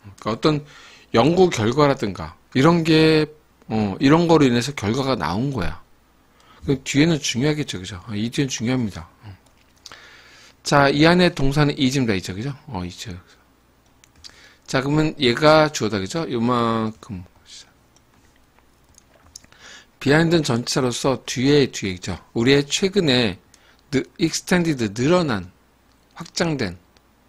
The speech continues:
팽창된 수명, 그 늘어난 수명 뒤에 숨겨진 비결 정도를 볼까? 비밀? 비밀은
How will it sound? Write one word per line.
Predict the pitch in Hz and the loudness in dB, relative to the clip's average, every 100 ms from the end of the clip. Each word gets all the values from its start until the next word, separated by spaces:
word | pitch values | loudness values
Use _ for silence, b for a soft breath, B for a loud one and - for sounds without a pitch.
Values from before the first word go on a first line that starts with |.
| _ | _
팽창된 | - 170 180 165 135 87 - _ _ _ _ | -12 -4 -2 0 -2 -4 -10 _ _ _ _
수명, | - - 170 101 85 _ _ | -12 -2 0 0 -4 _ _
그 | 107 | -6
늘어난 | 123 151 170 127 87 b b b _ | 2 2 4 0 -2 b b b _
수명 | - - 175 151 104 | -6 -2 2 2 0
뒤에 | - 131 147 | -2 0 2
숨겨진 | 147 - 175 170 131 - 160 165 135 | 0 -4 -4 0 0 0 -2 -2 -6
비결 | - 113 151 156 | -10 -2 2 2
정도를 | 135 101 104 | 0 -4 -6
볼까? | 98 98 | -8 -16
비밀? | - 98 107 147 - _ _ _ _ _ _ - | -14 -10 -10 -10 -16 _ _ _ _ _ _ -10
비밀은 | 107 101 101 143 117 | -6 -4 0 0 0